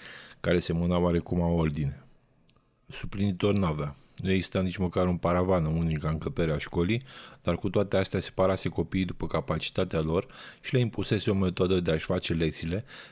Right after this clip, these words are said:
pe care nu numai că o respecta, dar o înseseră să, să și creadă în ea. Nu era mândru de ce făcuse, nu era nici măcar satisfăcut,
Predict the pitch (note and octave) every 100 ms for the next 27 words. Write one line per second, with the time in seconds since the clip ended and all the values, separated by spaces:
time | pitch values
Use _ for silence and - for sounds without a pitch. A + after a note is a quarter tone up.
0 | - A2 A2 G#2+ A2 A#2 G#2 - F#2+ E2+
1 | - D#2+ - G2 G2 F2 E2+ - G2+ G#2+
2 | F#2 - F#2 F2 - - - - F2+ G2
3 | - F2+ F2 F2 E2+ D2 - - - -
4 | - - B2 A#2+ G#2 F#2 E2+ D#2 D#2 D#2+
5 | - C#2+ C#2 - C2+ - F#2+ G2 G2+ G#2
6 | F#2+ G#2 F#2+ F#2 F2 F2+ F#2 - D2 -